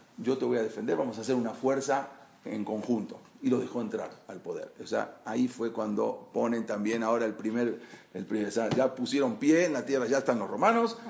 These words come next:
y ahora están los idumeos, que eran goim, no eran yehudim. Y ahí viene, ahora, ahora se viene, se, se va a desenca-, a desencadenar todo este tema que venimos hablando ahora.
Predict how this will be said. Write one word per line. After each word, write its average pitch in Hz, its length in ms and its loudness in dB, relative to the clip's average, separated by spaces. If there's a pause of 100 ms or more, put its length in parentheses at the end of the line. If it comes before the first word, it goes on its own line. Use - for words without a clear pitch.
(180)
y 123 40 0
ahora 135 120 6
están 139 200 2
los 127 160 -2
idumeos, 147 600 2 (160)
que 131 140 4
eran 196 200 6
goim, 202 460 4
no 160 80 4
eran 202 240 4
yehudim. 139 340 4 (540)
Y 113 60 6
ahí 165 220 10
viene, 160 420 4
ahora, 135 380 4
ahora 139 300 4
se 120 120 0
viene, 127 240 0 (100)
se, - 240 -8
se - 140 -4
va 131 80 4 (220)
a 110 120 -2
desenca-, 107 520 -2
a 107 100 -4
desencadenar 107 640 0 (320)
todo 120 240 4
este 110 640 2
tema 120 260 2
que 107 80 -4
venimos 110 380 0
hablando 107 300 0
ahora. 92 200 -2